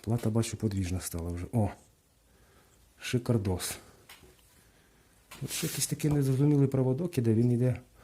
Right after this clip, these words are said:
в обхват цього конденсатора. Для чого, не зрозуміло. Щоб він не болтався чи що. Ну, тут з цього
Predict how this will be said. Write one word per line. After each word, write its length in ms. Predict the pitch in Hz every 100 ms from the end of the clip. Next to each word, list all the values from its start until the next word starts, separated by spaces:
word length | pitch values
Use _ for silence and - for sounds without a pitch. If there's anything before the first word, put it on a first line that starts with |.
| - - _ -
в 60 |
обхват 400 | 107 - 135 131
цього 160 | - 117
конденсатора. 680 | 117 113 120 - 104 95
Для 140 | 92 92
чого, 260 | - 117
не 100 | 117
зрозуміло. 520 | 107 104 104 95 87 80 - - - -
Щоб 140 | - -
він 60 | 127
не 80 | 107
болтався 480 | 90 - 110 -
чи 60 | 101
що. 280 | - - 110 - - _ _ _ - _ _ _ _ - -
Ну, 120 | 101
тут 160 | 90 113
з 60 | -
цього 280 | 113 110